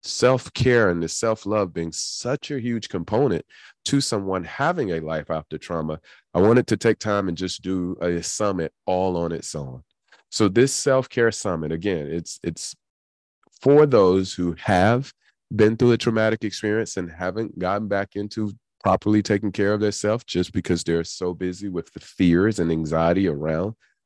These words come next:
that trauma coming back. Um, it could be for somebody who just felt, lost their way with self-care, period. Uh, but the summit is going to be a one-day event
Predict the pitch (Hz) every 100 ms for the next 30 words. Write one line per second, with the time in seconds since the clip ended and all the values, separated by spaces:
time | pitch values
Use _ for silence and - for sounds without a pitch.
0 | _ 90 - - 85 87 95 80 71 67
1 | 87 113 _ _ _ _ - 87 90 87
2 | 98 113 160 113 110 104 - 117 113 110
3 | 110 107 117 117 - _ - 110 - 101
4 | 107 120 - 123 117 117 - - 113 -
5 | 110 - 113 139 87 - _ _ _ 87
6 | 87 85 - 104 - - 135 95 - _
7 | _ _ _ - 90 107 110 123 120 110
8 | 110 107 104 _ _ - 92 90 87 101
9 | 139 139 131 120 101 85 117 92